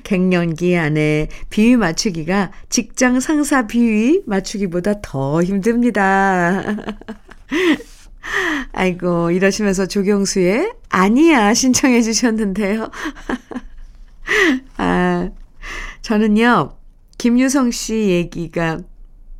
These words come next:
왜 이렇게 재밌고 귀엽고 <laughs> 웃기죠? <laughs> 아내가 갱년기면 좀 이해해 주셔야 될 것 같아요. 그래도 그 시기가 지나가면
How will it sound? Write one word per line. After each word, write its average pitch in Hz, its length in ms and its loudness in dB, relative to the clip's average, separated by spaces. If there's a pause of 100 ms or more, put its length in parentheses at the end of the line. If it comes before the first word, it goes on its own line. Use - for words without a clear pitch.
(640)
왜 196 100 4
이렇게 190 320 2
재밌고 196 480 0
귀엽고 160 720 -2 (280)
<laughs> - 680 -4 (200)
웃기죠? 220 760 2 (540)
<laughs> - 580 -14
아내가 175 760 0
갱년기면 185 840 2
좀 175 280 -2 (260)
이해해 190 380 2
주셔야 175 380 -2
될 175 180 -6
것 170 160 -8
같아요. 196 680 -2 (600)
그래도 233 600 2 (600)
그 226 140 0
시기가 269 380 2
지나가면 208 760 0